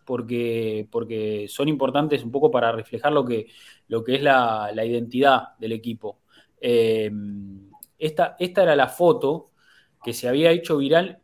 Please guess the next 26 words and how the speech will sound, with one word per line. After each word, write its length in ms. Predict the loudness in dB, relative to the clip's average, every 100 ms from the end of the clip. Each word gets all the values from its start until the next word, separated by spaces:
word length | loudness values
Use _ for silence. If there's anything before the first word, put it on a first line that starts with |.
| _ _ -8
en 140 | -2
una 180 | 0 0
protesta, 560 | 0 0 -2 2 2 4
creo 160 | 0
que 160 | 2 0
cuando 260 | 0 0
fue 200 | 2 6
lo 80 | 6
de 100 | 6
George 240 | 2 -2 2
Floyd, 320 | 4 6 4
no 100 | -2
sé 160 | 2 2
si 120 | 2
se 140 | -8
acuerdan, 540 | -2 0 4 4 2 -4
lo 140 | -2
de, 360 | 0 -2 -4 -6
lo 140 | -6
del 480 | -6 -6 -8 -10 -8
racismo 400 | -8 -4 -2 -2
en 60 | -2
Estados 300 | 2 2 0
Unidos, 580 | 2 4 4 4 4 0
la, 200 | -6 -6
la, 240 | -8 -10